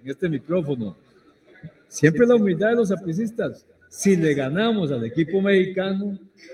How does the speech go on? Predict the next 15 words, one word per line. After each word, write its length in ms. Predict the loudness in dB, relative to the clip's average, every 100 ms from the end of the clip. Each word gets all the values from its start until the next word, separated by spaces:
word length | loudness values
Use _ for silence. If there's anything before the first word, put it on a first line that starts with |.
| -4
puede 200 | 2 2
hacer 200 | 2 2
que 140 | 0
ya 140 | 0 0
vengamos 500 | -2 -4 -4 -2 0
aquí 240 | 0 0
a 80 | 0
sacar 380 | 0 0 -2 4
pecho, 340 | 4 4 0 -4 -8 -20 _ 4
pero 260 | 4 6
de 100 | 2
momento, 580 | 0 -2 2 2 0 -6
en 380 | -10 -12 -6 -2
el 140 | -2
torneo 880 | 0 2 4 4 6 4 2 -4 -12